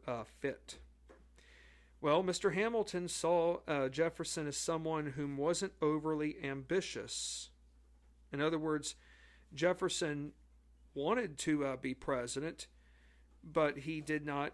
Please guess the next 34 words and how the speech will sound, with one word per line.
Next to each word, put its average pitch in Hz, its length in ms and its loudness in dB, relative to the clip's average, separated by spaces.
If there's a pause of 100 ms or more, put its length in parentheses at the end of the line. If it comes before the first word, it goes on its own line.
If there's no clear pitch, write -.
(120)
um, 131 340 0 (220)
flaunt 185 720 0
his 139 320 0
ambitions. 127 960 -6 (1000)
Interesting, 175 400 -2
coming 180 240 -2
from 139 160 -8
Hamilton, 151 600 -2
who 143 400 2 (320)
appeared 165 400 2
to 160 80 -4
not 156 220 -2
have 214 280 4
any 135 160 -2
boundaries. 135 840 -2 (1200)
But 185 140 6
at 185 80 2
the 175 60 0
same 185 260 2
time, 185 300 2
Hamilton 170 560 -2
is 143 140 -2
probably 170 360 0
also 160 380 0
thinking 156 340 -6
about 143 240 -2
what's 147 220 0
better 147 320 2
for 143 160 -6
the - 60 -8
country, 156 640 -2
uh, 131 220 -2
long 143 380 0
term. 127 480 -4